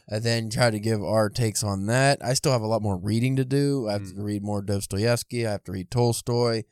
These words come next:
Speaker 1: Uh, I would like to read more Dickens, which I think you'd like Dickens.
Speaker 2: Yeah, he, he is one that I have been wanting to,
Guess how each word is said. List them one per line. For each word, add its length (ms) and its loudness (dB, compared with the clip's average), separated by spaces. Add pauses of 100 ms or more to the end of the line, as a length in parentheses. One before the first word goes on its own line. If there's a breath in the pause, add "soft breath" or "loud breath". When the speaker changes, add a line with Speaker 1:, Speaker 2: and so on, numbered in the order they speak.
(340)
Speaker 1:
Uh, 200 -4
I 40 -2
would 100 -8
like 140 -2
to 80 -2
read 160 0
more 180 0
Dickens, 540 -2
which 100 -10
I 100 6
think 180 -2
you'd 160 -2
like 180 -2
Dickens. 300 -4
Speaker 2:
Yeah, 320 2
he, 360 -2
he 200 -2
is 160 -2
one 200 -2
that 140 -4
I 120 -2
have 200 -2
been 180 -8
wanting 260 -8
to, 340 -6